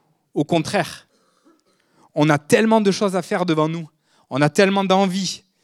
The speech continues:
envie d'avoir de l'impact dans la ville, de voir le Seigneur agir à travers nous, à travers notre Église. Et pour ça, il faut que les gens, ils se bougent. Il faut que la famille de Dieu que nous représentons, représentons ce matin,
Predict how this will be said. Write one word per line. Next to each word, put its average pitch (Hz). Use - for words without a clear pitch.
envie 156
d'avoir 165
de 165
l'impact 175
dans 170
la 175
ville, 143
de 139
voir 165
le 170
Seigneur 180
agir 170
à 131
travers 165
nous, 185
à 123
travers 160
notre 175
Église. 175
Et 147
pour 160
ça, 240
il 196
faut 185
que 160
les 151
gens, 160
ils 147
se 180
bougent. 226
Il 143
faut 156
que 156
la 147
famille 165
de 156
Dieu 156
que 156
nous 160
représentons, 160
représentons 151
ce -
matin, 208